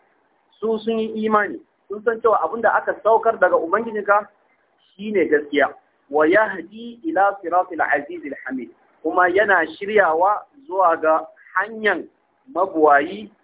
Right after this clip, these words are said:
godadde. Saboda haka, su waɗannan da aka bawa ilimi su ne muminai. Allah subhanahu wa ta'ala ya sifanta su da ilimi. Saboda me?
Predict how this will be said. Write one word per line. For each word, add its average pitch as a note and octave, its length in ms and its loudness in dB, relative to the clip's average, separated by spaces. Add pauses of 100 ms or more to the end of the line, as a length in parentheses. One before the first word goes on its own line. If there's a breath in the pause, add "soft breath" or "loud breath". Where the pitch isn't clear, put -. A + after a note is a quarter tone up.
(360)
godadde. C3 560 -6 (720)
Saboda A3 300 2
haka, G3 300 0 (460)
su G#3+ 80 -10
waɗannan A#3 640 0
da F3+ 120 2
aka G#3+ 200 0
bawa A3 500 4
ilimi A3+ 400 -14 (200)
su A3 200 -6
ne G3+ 200 2
muminai. C#3 540 -4 (720)
Allah F#3+ 220 2
subhanahu F#3 340 2
wa F#3+ 100 4
ta'ala F3+ 400 4
ya F#3+ 180 2 (120)
sifanta G3 640 -2
su G#3+ 240 -10 (280)
da C#3+ 160 2 (440)
ilimi. D#3+ 340 -6 (1120)
Saboda G#3+ 240 4
me? F3+ 240 -2